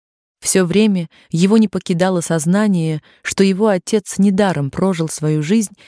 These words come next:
и что эта жизнь дала ему всё, что только может пожелать человек.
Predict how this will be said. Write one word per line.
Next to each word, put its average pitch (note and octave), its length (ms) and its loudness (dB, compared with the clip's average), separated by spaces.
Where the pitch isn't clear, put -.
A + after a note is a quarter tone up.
и F3+ 80 0
что - 280 0
эта F#3 280 -2
жизнь G3 400 0
дала F3 240 4
ему F3 200 0
всё, A3+ 300 -4
что - 220 -6
только F#3+ 400 -2
может F#3 340 -2
пожелать E3+ 560 -4
человек. F3+ 600 -4